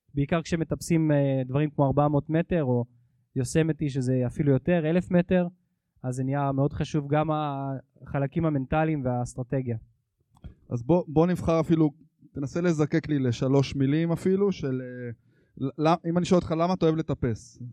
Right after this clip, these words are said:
Speaker 2: אתה, אל תתחיל להסביר לי עכשיו, אה, באריכות, תתן לי ככה שלוש, ארבע מילים שהן, אה, מאפיינות את האהבה שלך לטיפוס.
Speaker 1: אז אני אתן לך שלוש מילים, אני אתן לך הרפתקנות, תנועה ואינטימיות. הרפתקנות,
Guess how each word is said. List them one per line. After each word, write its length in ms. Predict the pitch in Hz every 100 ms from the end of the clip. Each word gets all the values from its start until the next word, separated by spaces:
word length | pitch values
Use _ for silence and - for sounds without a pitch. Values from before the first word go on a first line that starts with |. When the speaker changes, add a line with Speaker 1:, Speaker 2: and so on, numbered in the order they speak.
| _
Speaker 2:
אתה, 220 | - 101 113 196
אל 80 |
תתחיל 280 | 196 202 190
להסביר 280 | 160 139 165
לי 60 | 160
עכשיו, 300 | - 143 143
אה, 140 | 135
באריכות, 720 | 127 127 127 123 127 135 240
תתן 280 | 185 180 208
לי 100 | 202
ככה 260 | 190 175 160
שלוש, 320 | 156 170 156
ארבע 260 | 160 156 156
מילים 340 | 135 143 147
שהן, 260 | 147 139 131
אה, 240 | 127 120 113 - -
מאפיינות 440 | 127 120 135 135
את 100 | 147
האהבה 320 | 131 113 123
שלך 100 | 123
לטיפוס. 440 | 117 110 113 110 117 _ - - _ 143
Speaker 1:
אז 240 | 123 113
אני 180 | 123 127
אתן 160 | 147
לך 200 | 147 147
שלוש 360 | 131 131 131 -
מילים, 320 | 127 143 165
אני 100 | 135
אתן 160 | 127 135
לך 200 | 135 135 127 123 120
הרפתקנות, 800 | 131 117 120 - 131 165 196 - - _ _ _ _
תנועה 400 | - 135 151 185
ואינטימיות. 540 | 143 123 135 123 113 110 - - _ _ _ _ _ _ _ - 55 73 107 107 _ _ _ _ _ _ _ 117 - 120 _ _
הרפתקנות, 920 | 127 120 120 - 123 127 165 - -